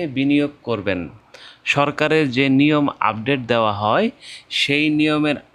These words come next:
আপডেট দেখে আপনারা কিন্তু বিনিয়োগ করবেন, না দেখে অযথা বিনিয়োগ করে পরে পস্তাবেন না। এখন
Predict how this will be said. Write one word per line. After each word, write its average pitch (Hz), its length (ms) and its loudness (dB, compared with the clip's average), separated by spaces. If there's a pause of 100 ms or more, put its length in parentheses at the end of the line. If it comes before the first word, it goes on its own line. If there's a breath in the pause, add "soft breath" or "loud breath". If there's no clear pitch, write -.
আপডেট 113 360 -6 (100)
দেখে 123 320 -4 (120)
আপনারা 110 400 -6
কিন্তু 143 300 -10 (460 soft breath)
বিনিয়োগ 175 480 0
করবেন, 92 360 -6 (380)
না 113 200 -2
দেখে 151 340 -4 (160)
অযথা 131 460 -2 (840 loud breath)
বিনিয়োগ 151 380 0
করে 147 220 0 (160)
পরে 135 240 0 (560)
পস্তাবেন 120 560 -2
না। - 100 -16 (1500 soft breath)
এখন 170 340 0